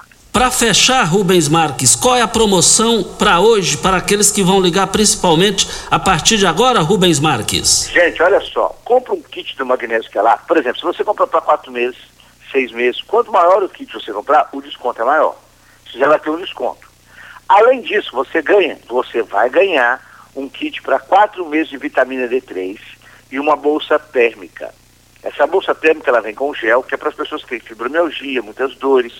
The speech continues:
Speaker 2: pra poder usar junto com o magnésio quelato, tá?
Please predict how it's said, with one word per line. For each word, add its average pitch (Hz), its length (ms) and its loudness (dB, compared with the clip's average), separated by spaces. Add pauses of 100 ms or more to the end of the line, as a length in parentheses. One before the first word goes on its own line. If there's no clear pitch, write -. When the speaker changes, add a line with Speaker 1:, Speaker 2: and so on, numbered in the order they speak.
(440)
Speaker 2:
pra 135 100 0
poder 147 240 0
usar 143 320 2 (100)
junto 180 300 -8
com 190 120 0
o 175 40 -10
magnésio 160 420 -2
quelato, 131 480 0 (320)
tá? 147 300 2